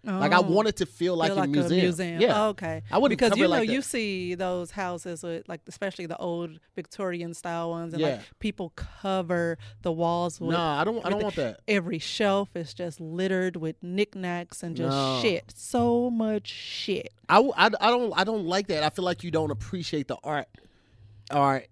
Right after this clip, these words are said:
Speaker 1: or each piece individually when it's too much to take in. That's why you need the space, so you can really absorb that one picture, that one painting,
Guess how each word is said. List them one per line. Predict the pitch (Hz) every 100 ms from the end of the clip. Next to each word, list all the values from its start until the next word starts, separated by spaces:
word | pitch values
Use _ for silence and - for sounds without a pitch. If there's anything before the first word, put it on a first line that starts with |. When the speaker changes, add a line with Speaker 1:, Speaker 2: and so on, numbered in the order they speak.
| _ _ -
Speaker 1:
or | 143 135
each | 160 165 -
piece | - 208 196 -
individually | 143 123 143 175 147 123 110
when | 107 117 135 127
it's | 131 -
too | - 185 151
much | 139 -
to | -
take | 120 131 127 160
in. | 156 95 - _ _ _ _
That's | 131 131
why | 135
you | 127
need | 123 147 170
the | 127
space, | - 117 92 -
so | 131
you | 143
can | 147 127
really | 131 135
absorb | 120 120 107 131 131 -
that | 117
one | 113 120
picture, | 113 139 - 120 110
that | 107
one | 113 117
painting, | - 127 123 104